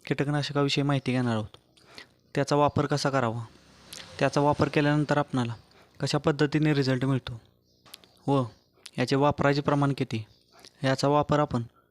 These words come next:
कोणकोणत्या पिकांवर करू शकतो, या सगळ्याबाबत माहिती घेणार आहोत. तर चला, आजचा व्हिडिओ सुरू करूया. अपेक्स हे क्रिस्टल कंपनीचे एक सिस्टमॅटिक इन्सेक्टिसाइड आहे, ज्याच्यामध्ये आपणाला इमामेक्टिन बेंझोएट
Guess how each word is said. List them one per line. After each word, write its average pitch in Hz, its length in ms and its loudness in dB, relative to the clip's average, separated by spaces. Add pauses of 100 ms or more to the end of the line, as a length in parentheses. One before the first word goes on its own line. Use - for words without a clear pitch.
(160)
कोणकोणत्या 147 440 0
पिकांवर 143 420 0
करू 135 200 -2
शकतो, - 400 -8 (540)
या 135 80 0
सगळ्याबाबत 139 680 2 (540)
माहिती 139 260 0
घेणार 120 280 -2
आहोत. 110 240 -10 (680)
तर 139 100 0
चला, 135 280 0 (380)
आजचा 139 280 0
व्हिडिओ 143 220 4
सुरू 139 240 0
करूया. 113 260 -2 (840)
अपेक्स 143 460 -2 (340)
हे - 120 -12
क्रिस्टल 151 360 0
कंपनीचे 151 500 0
एक 117 80 -6 (360)
सिस्टमॅटिक 147 680 0
इन्सेक्टिसाइड 135 680 0
आहे, 110 120 -6 (600)
ज्याच्यामध्ये 139 480 0
आपणाला 127 340 -2 (480)
इमामेक्टिन 143 600 0
बेंझोएट 127 420 0